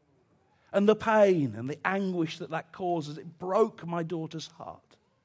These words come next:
And as that then rippled out into the family, and it broke the hearts of the family, I had a, a subsequent telephone call with my son, who, who in tears on the other end of the phone said, "But Dad, we don't do divorce in our family, do we?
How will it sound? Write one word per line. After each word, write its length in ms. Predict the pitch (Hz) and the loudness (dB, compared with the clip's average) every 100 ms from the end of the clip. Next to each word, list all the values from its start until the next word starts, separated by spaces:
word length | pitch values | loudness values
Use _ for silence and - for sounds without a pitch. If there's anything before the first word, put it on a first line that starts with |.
| _ _ _ _ _ _ _ 196 | _ _ _ _ _ _ _ -4
And 120 | 190 | -2
as 120 | 202 | 2
that 180 | 226 226 | 2 4
then 240 | 226 220 | 2 4
rippled 340 | 220 202 190 180 | 2 2 0 0
out 240 | 175 175 | -2 -4
into 160 | 175 165 | -6 -6
the 120 | 170 | -6
family, 420 | 180 165 143 107 - - | -4 -4 -4 -6 -10 -4
and 140 | 185 196 | 0 0
it 120 | 175 | 0
broke 440 | 190 196 220 226 | 4 8 8 6
the 100 | 214 | -2
hearts 300 | 175 202 170 | 0 0 -2
of 60 | 185 | -4
the 60 | 180 | -4
family, 160 | 175 | 0
I 100 | 165 | 0
had 80 | 175 | 0
a, 100 | 180 165 165 | -2 -4 -4
a 100 | 165 | -2
subsequent 560 | 196 185 196 196 - | -2 -2 -4 -6 -6
telephone 460 | - 180 170 175 170 | -6 -4 -2 -4 -4
call 320 | 170 165 165 - - _ | -2 -4 -4 -12 -20 _
with 180 | 180 160 | -4 -2
my 160 | 165 160 | 0 -2
son, 500 | - 185 170 123 107 - _ | -2 0 0 0 -6 -14 _
who, 140 | 151 165 | -2 2
who 260 | 175 170 | 2 2
in 200 | 147 165 | 0 0
tears 360 | 160 190 185 151 | 2 4 4 2
on 100 | 151 | -2
the 100 | 160 | 0
other 200 | 156 165 | 0 -2
end 120 | 160 | -4
of 60 | 160 | -8
the 60 | |
phone 260 | 156 190 170 | -4 -4 -4
said, 180 | 180 175 | -10 -12
"But 120 | 190 | -8
Dad, 280 | 226 233 208 | -4 -4 -2
we 120 | 247 | 0
don't 260 | 226 254 | 2 0
do 200 | 277 302 | 0 2
divorce 500 | 294 254 208 147 123 | 2 2 0 -2 -2
in 80 | 160 | -6
our 140 | 147 - | -6 -6
family, 380 | - 156 156 | -8 -8 -8
do 200 | 165 135 | -8 -8
we? 200 | 127 - | -10 -14